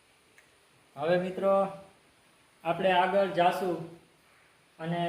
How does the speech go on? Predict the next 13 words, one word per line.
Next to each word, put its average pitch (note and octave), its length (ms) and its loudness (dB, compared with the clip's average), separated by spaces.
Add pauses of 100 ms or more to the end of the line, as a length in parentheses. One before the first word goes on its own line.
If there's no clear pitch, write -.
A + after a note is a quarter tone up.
(580)
બધું E3+ 340 -2
જોશું F3 360 0
અહીંયા C#3+ 360 -6 (100)
કેવું E3+ 320 -2
કેવું E3 340 -2
છે. E3+ 140 -2 (720)
તો - 140 -8
હાલ G3 240 8
મિત્રો A3+ 380 2 (160)
આ G#3 280 8
તો G#3 200 2 (100)
આપણો G3+ 340 4
આજનો F#3+ 380 4